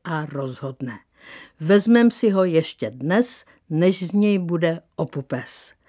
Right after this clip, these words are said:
A tak si vzal frak a lulku a už míří do útulku. Tam se chudák tulí k stěně,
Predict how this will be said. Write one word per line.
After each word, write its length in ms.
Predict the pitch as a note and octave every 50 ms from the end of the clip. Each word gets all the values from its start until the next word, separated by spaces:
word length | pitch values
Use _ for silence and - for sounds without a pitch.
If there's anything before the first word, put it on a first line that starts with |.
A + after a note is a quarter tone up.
| - - - - _ _ -
A 80 | D#3
tak 280 | D#3+ - D#3+ D3 - -
si 180 | - - D#3 C#3+
vzal 300 | C#3 C#3+ D3 C3+ C#3 C3+
frak 460 | - - - - C#3+ C#3+ C#3+ - - - - _
a 100 | - D3
lulku 720 | C#3+ C#3+ D3+ D#3+ F3 F#3+ G3 F#3+ _ - A#3+ B3 B3+ B3+ B3+ _ _ _ _ _ _ _
a 120 | B3+ B3+
už 300 | - D#3 D3 - - -
míří 680 | - E3 E3 E3+ E3+ D#3+ - - G#3+ G#3+ G#3+ A3 C4+ A3 _
do 200 | D3 C3 C3 B2
útulku. 680 | - - D3 C#3+ - - C#3 C3 B2+ B2 - - A#2+ A#2 - _ _ _ _ _ _ - - - - - _ _ _
Tam 220 | G3+ G3 G#3 G#3+
se 200 | - - - A#2
chudák 640 | - - - F#3+ E3+ F#3+ F3 E3+ E3+ E3 E3 - - _
tulí 320 | - A3+ A3 G3 E3 B2+
k 120 | - _ -
stěně, 640 | - - - - - F3 E3 E3 F3 E3+ E3 F3